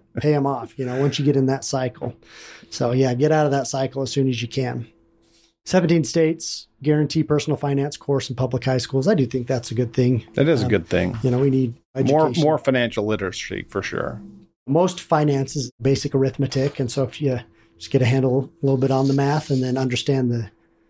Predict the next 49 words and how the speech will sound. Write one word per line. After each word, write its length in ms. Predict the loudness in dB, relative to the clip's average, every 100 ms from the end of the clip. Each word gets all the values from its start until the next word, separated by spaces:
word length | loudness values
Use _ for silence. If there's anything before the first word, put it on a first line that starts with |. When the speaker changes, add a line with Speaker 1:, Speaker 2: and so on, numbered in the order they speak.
| _ _
Speaker 1:
terminology, 920 | -2 0 2 2 2 0 0 0 -2 -6 _ -4
you're 160 | 0
a 60 | 2
lot 240 | 0 -2
way 140 | -4 -2
there. 260 | 0 -2
So 140 | -2 -6
if 60 |
you 60 | -4
can 120 | 0
figure 180 | 2 2
that 180 | 0 0
out 220 | 0 0
in 120 | 0
middle 180 | 0 0
school 200 | -2 -4
and 100 | 0
high 120 | 0
school, 400 | -2 -2 -4 -4 _ -4
that's 180 | -4 -2
very 180 | -4
beneficial. 580 | -2 -4 -2 -2 -2 -6 _ _ _ _ -4
Speaker 2:
I 80 | 0
don't 100 | 2
know. 80 | 4
This 180 | 2 0
one 140 | 2
here 180 | 2 2
with 140 | 0 -2
China 360 | 0 2 2 0
kind 200 | 0 0
of 80 |
bothered 360 | 2 2 2 0
me. 260 | -2 -2 -4
China's 520 | -2 0 0 -2 -6 _
fertility 520 | -4 0 2 2 2
rate, 320 | 2 2 0 -6 _ _ _ _ _ -2
the 100 | 0
number 340 | 2 2 2
average 420 | 2 0 -2 -4
of 140 | -8 0
babies 580 | 0 0 -2 -6 -8 _
a 160 | -2 0
woman 480 | 2 2 2 -2 -2
will 140 | -4
have 220 | 0 2 2
over 240 | 2 2
their 180 | 2 2
lifetime, 640 | 2 0 -2 -2 -2 -4